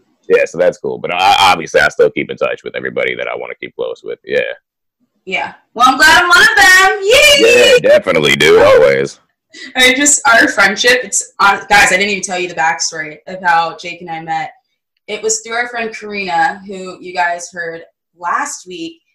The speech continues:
Speaker 2: She was on the pod. But basically, I was at the dining hall with Karina. Mind you, like, this is maybe, Karina and I, for some reason, we ended up spending almost every single day together for, like, three months or two months.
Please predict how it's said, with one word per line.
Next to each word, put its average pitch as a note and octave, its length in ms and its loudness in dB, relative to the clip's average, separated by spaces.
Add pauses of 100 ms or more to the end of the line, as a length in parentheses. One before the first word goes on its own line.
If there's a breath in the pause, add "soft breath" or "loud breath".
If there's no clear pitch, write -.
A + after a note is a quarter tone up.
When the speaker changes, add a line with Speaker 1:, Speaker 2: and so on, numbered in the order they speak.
(120)
Speaker 2:
She F#3 200 -16
was F3+ 120 -14
on E3+ 180 -8
the E3 60 -20
pod. D#3+ 400 -4 (420 soft breath)
But G3 200 -8
basically, G#3+ 640 -2 (160)
I F#2 180 0
was G2+ 180 -8
at F#3+ 260 -2
the F#3+ 80 -14
dining F3 420 -6
hall E3 320 -6
with F3 240 -14
Karina. D#3+ 360 -10
Mind E3 300 -4
you, D#3+ 300 -12
like, D3+ 220 -16 (720)
this G3 180 -2
is G3+ 160 -6
maybe, F#3 680 -4 (340)
Karina A3+ 220 -2
and A3+ 80 -6
I, F3+ 240 -4
for F#3+ 140 -18
some F#3+ 240 -6
reason, F3+ 240 -10
we F#3+ 100 -8
ended F#3 160 -6
up F#3+ 100 -8
spending F#3+ 360 -6
almost F3+ 420 -10
every F3+ 220 -6
single F3+ 260 -10
day E3 140 -4
together F3+ 420 -4
for, F#3 120 -14
like, E3+ 260 -10 (160)
three F3 260 -14
months D#3+ 320 -8
or F3 60 -12
two E3 180 -14
months. F#3+ 540 -8